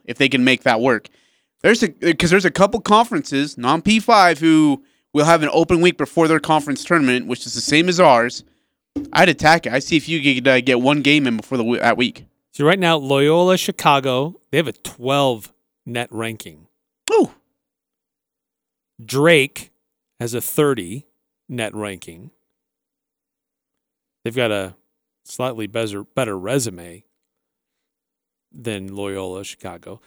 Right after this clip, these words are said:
Speaker 2: And then it goes to, uh, Missouri State, who's got a one oh two. Indiana State, one twenty-three, Bradley, one thirty-eight,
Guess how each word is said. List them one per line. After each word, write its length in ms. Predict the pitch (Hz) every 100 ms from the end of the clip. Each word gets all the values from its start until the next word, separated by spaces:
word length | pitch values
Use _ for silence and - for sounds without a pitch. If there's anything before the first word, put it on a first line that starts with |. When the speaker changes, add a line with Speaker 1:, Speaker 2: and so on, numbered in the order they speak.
| _ -
Speaker 2:
And 120 | 117
then 100 | 180
it 60 | 214
goes 300 | 170 165 -
to, 420 | - 123 117 113
uh, 80 | 107
Missouri 460 | 117 123 156 147
State, 600 | 120 - - 139 170 - _ _ _
who's 80 | -
got 100 | 139
a 60 | 120
one 180 | 131
oh 80 | 127
two. 440 | 110 - 113 135 180 _ _ _ _ _ _ _ _ _ _ _ _
Indiana 480 | 147 160 143 147 156
State, 300 | - 151 156 _
one 200 | 139 135
twenty-three, 880 | 135 143 135 107 - 139 123 104 123 _ _ _ _ _ _ _ _ _ _ _ _
Bradley, 420 | - 135 156 147 131
one 220 | 135 135
thirty-eight, 800 | - 131 104 120 107 92 -